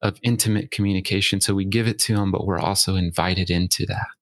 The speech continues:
We're invited into this relationship as Jesus enacts the very things he prays for. So there are, uh, plenty of things for us to reflect on from Jesus' prayer.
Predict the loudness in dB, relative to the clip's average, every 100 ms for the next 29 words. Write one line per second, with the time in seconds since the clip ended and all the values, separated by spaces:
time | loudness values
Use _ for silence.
0 | _ _ _ _ _ _ _ _ _ _
1 | _ _ _ _ _ _ _ _ _ _
2 | _ _ _ _ _ _ -2 -2 0 0
3 | 0 0 -2 -2 0 0 0 0 0 2
4 | 2 2 2 0 0 0 0 2 2 2
5 | 2 2 2 0 0 0 0 -2 -2 0
6 | 0 0 0 2 0 -2 -2 0 2 2
7 | 2 0 -2 -6 _ _ _ _ _ _
8 | _ _ _ _ _ _ -4 0 2 0
9 | -4 0 0 0 0 0 2 2 0 0
10 | 2 2 2 0 2 2 2 0 0 0
11 | 0 0 0 0 -2 -2 0 2 2 0
12 | 0 0 0 -2